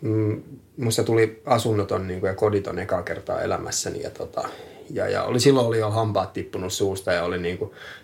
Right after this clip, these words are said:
ties mitä kroonisia tulehduksia jaloissa ja, ja kaiken näköistä tällaista. Ja mä joudun sitten tosiaan kodittomaksi. Mä asustelin mun ystäväni veneellä, veneellä sen koko kesän. Ja mä muistan siellä veneellä istuessani tota iltaisin,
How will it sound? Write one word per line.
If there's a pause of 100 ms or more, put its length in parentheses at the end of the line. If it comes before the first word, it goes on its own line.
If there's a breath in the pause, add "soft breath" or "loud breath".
(160)
ties
mitä
kroonisia
tulehduksia
jaloissa
ja, (340)
ja (400)
kaiken
näköistä
tällaista.
Ja
mä
joudun
sitten (520 loud breath)
tosiaan
kodittomaksi.
Mä
asustelin
mun
ystäväni
veneellä, (540 loud breath)
veneellä
sen
koko
kesän.
Ja
mä
muistan
siellä
veneellä
istuessani
tota
iltaisin,